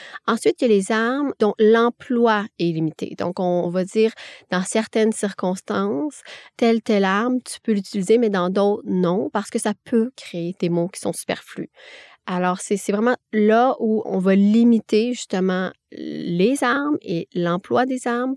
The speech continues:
pour s'assurer, comme vous l'avez dit, qu'il y a, il y a une limite à ce qu'on puisse faire, puis pour que ça respecte encore là les quatre principes dont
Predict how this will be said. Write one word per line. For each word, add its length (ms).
pour 200
s'assurer, 600
comme 140
vous 80
l'avez 220
dit, 140
qu'il 180
y 20
a, 80
il 80
y 40
a 20
une 140
limite 420
à 160
ce 80
qu'on 160
puisse 320
faire, 380
puis 120
pour 140
que 80
ça 220
respecte 580
encore 280
là 100
les 140
quatre 260
principes 500
dont 120